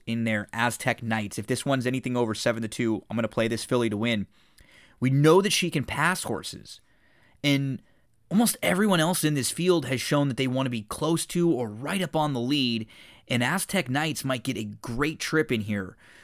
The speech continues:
I think going long on the dirt last time out may have showed that she just didn't really like the dirt all that much. We know she has no problem with the turf. Now we just have to see if she can go long on the turf.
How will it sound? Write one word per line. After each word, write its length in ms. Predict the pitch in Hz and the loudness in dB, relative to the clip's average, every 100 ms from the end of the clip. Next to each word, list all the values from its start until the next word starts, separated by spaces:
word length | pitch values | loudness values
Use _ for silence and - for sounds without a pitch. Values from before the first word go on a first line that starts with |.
| - - | -16 -2
I 100 | 127 | 0
think 160 | 139 | 4
going 240 | 139 147 131 | 4 4 2
long 360 | 123 151 165 | 2 2 2
on 160 | 147 135 | 2 -2
the 80 | - | -2
dirt 380 | - 156 180 | 0 0 0
last 280 | 151 143 139 | 0 -2 -2
time 200 | 143 139 | -2 0
out 240 | 127 127 131 | 0 -2 0
may 160 | 135 | 0
have 120 | 135 | 0
showed 300 | - 139 135 127 | 2 2 2 2
that 180 | 120 - | 0 -2
she 180 | - 135 | -8 -6
just 220 | 123 120 _ _ - | -4 -6 _ _ 0
didn't 260 | 143 131 | 0 2
really 200 | 139 139 | 2 2
like 260 | 127 127 113 | 2 2 0
the 80 | 107 | -2
dirt 280 | 127 156 - | 2 2 2
all 220 | 123 110 | 0 2
that 220 | 110 104 | 0 -2
much. 360 | 107 113 - - - - - | -4 -4 -6 -14 -18 -20 -4
We 120 | 127 | 2
know 160 | 139 170 | 4 4
she 180 | 190 170 | 4 2
has 180 | 147 120 | 2 2
no 120 | 135 | 0
problem 480 | - 143 135 131 127 | 4 4 4 2 0
with 240 | 120 - | -2 -2
the 200 | 123 117 | -2 -2
turf. 500 | 104 - 220 156 - - - - | -4 2 4 4 0 -16 -18 -2
Now 200 | 143 175 | 2 4
we 120 | 190 | 4
just 160 | 160 170 | 2 2
have 180 | 170 - | 2 2
to 80 | |
see 260 | 123 - 151 | -2 0 0
if 80 | 139 | 0
she 140 | - | 0
can 160 | 139 131 | 0 2
go 160 | 120 | 2
long 420 | 110 107 127 127 113 | 2 2 2 2 0
on 140 | 104 | -4
the 60 | 92 | -6
turf. 440 | - 98 - | -8 -8 -10